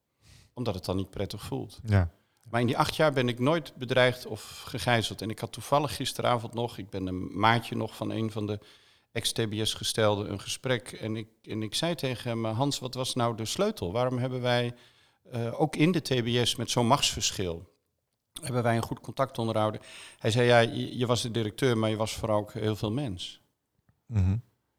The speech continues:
Speaker 2: Ja.
Speaker 1: En, eh, dat, dat raakte me, dat trof me diep.
Speaker 2: Ja, zeker. Ja.
Speaker 1: Eh, en hij zei, "Je, je liet ons ook voelen dat het misschien ook voor een deel toeval is dat jij aan die kant,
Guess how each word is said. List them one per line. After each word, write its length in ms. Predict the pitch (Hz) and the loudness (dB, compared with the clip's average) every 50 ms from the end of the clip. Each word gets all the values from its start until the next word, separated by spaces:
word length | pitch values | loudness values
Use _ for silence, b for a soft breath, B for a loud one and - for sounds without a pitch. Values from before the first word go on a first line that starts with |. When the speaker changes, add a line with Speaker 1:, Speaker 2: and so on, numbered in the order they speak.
| _ _ | _ _
Speaker 2:
Ja. 160 | - 101 - | -4 -2 0
Speaker 1:
En, 180 | 117 113 113 | 0 0 0
eh, 120 | 110 107 104 | 0 -2 -2
dat, 180 | 110 135 127 | -2 -4 -2
dat 160 | 123 123 110 - | -2 -4 -2 0
raakte 340 | 131 131 127 - - - | 0 0 0 0 -4 -6
me, 120 | 113 110 107 | -4 -2 -2
dat 160 | 101 104 - | -2 -4 -4
trof 260 | - - 170 - - | 0 0 0 0 0
me 80 | 135 120 | -4 -6
diep. 240 | - 104 90 82 - - - | -6 -6 -8 -8 -8 -2 4
Speaker 2:
Ja, 160 | 113 104 90 | 6 6 6
zeker. 400 | 82 - 92 98 - - 139 - - _ _ _ _ | 8 6 4 4 4 2 -6 -10 -10 _ _ _ _
Ja. 120 | - 110 | -4 -2
Speaker 1:
Eh, 200 | 110 107 107 95 | 0 0 0 0
en 80 | 113 117 | 0 0
hij 100 | 120 113 | 0 0
zei, 320 | 107 127 120 120 120 117 b b b b b b b b b _ | 2 4 4 4 4 4 b b b b b b b b b _
"Je, 280 | 143 127 - - 127 | -20 -14 -10 -6 -2
je 120 | 123 135 127 | 0 2 2
liet 160 | 143 143 147 | 2 2 2
ons 160 | 139 117 - | 0 0 0
ook 120 | - - | -2 -2
voelen 300 | - - 151 151 143 131 | 0 0 2 2 2 4
dat 140 | 113 120 110 | 2 2 0
het 120 | 113 110 - | 0 -4 -4
misschien 300 | 117 - - - 120 120 | -6 -4 -2 0 0 0
ook 100 | 110 - | -2 -2
voor 120 | - 117 | -2 -2
een 60 | 110 | 0
deel 220 | 113 113 110 107 - | 0 0 0 -2 -2
toeval 360 | - 135 123 - 120 104 101 | -2 -2 0 2 2 2 4
is 180 | 101 98 - | 2 0 0
dat 140 | - 107 98 | -2 -4 -4
jij 100 | - 104 | -2 -2
aan 80 | 101 98 | -2 -2
die 100 | 104 - | -4 -4
kant, 420 | - 113 101 101 - - - - | -4 -4 -4 -2 -4 -6 -8 -8